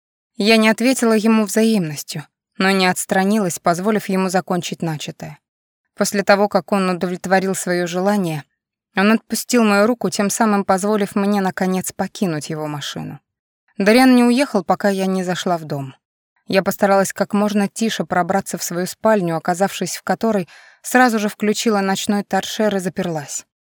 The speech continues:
Проведя руками по волосам, я замерла, уставившись на край торчащего из-под кровати чехла со скрипкой. Лишь спустя несколько секунд я поняла, что там,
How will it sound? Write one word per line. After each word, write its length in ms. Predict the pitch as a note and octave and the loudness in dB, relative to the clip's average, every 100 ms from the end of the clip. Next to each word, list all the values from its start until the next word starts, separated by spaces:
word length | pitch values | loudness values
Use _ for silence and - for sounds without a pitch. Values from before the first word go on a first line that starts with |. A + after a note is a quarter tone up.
| _ - | _ 0
Проведя 380 | G#3 G#3+ G#3+ A3 | 2 4 4 4
руками 340 | G#3 G#3+ G#3+ | 4 4 2
по 140 | G#3 | 2
волосам, 460 | G3+ G3+ - A#3+ G3 | 2 2 2 2 2
я 160 | F#3 F#3+ | 0 0
замерла, 520 | G3 G3 G3+ A3+ F#3 | 0 0 0 2 2
уставившись 640 | D#3 - F#3 F3 - F#3 | -2 -2 -2 -2 -6 -4
на 120 | F#3 F3 | -4 -2
край 240 | G3+ G3+ | 0 0
торчащего 680 | - E3+ - G#3+ G#3+ F#3+ E3+ | 0 -4 -4 -4 -2 -4 -4
из-под 280 | E3+ F3+ - | -4 -8 -4
кровати 420 | F3 F3+ G3+ - | 0 0 0 -4
чехла 360 | - G3 F#3+ D#3+ | -8 -4 -2 -2
со 140 | E3 | -6
скрипкой. 600 | - D#3+ D3 - D3+ - _ _ _ _ _ | -8 -8 -10 -12 -16 -16 _ _ _ _ _
Лишь 240 | F#3+ G3+ - | 0 0 0
спустя 460 | - G3+ - G3+ | -4 -4 0 0
несколько 520 | G3 G3 - F#3 - | 0 -2 -4 -6 -4
секунд 460 | F3 G3+ - A3 G3 | -6 -6 -2 -2 -2
я 160 | F#3+ - | -4 -4
поняла, 460 | F#3+ F#3+ F3 D#3 | -4 -4 -4 -6
что 240 | - - E3 | -6 -8 -4
там, 420 | - A3 E3+ | 0 2 0